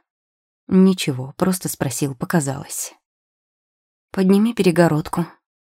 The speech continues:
Неожиданное требование от той, что вчера её едва не разнесла. "А что,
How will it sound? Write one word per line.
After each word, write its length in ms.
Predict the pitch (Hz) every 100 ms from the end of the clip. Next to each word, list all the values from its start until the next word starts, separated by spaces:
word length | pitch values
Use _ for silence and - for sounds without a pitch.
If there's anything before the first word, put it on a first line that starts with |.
| _ -
Неожиданное 840 | 170 160 156 151 135 135 143 139
требование 720 | - 165 165 151 143 139 143 -
от 220 | 175 -
той, 220 | 175 175
что 260 | - - 156
вчера 340 | - 170 156
её 280 | 156 165 165
едва 360 | 160 165 147 143
не 120 | 147
разнесла. 640 | 156 170 160 - 139 139 - _ _ _ _ _ _ _ -
"А 180 | 165
что, 300 | 147 - -